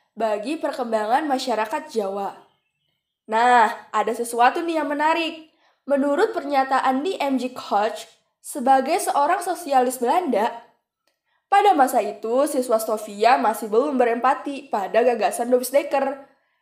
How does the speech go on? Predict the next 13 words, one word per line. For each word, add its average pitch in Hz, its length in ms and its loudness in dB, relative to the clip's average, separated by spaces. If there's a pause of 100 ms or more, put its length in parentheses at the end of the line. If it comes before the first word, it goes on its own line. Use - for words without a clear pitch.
(160)
di 220 160 -6
mana 220 240 0
gagasannya 262 640 -2
itu 294 240 -6
adalah 214 560 0
untuk 320 320 -4
membuat 214 400 2
Partai 339 400 2
Indo-Eropa 233 880 2 (320)
tentang 240 400 -2
kemerdekaan 233 720 -2
Indonesia. 240 720 0 (1500)
Saat - 420 0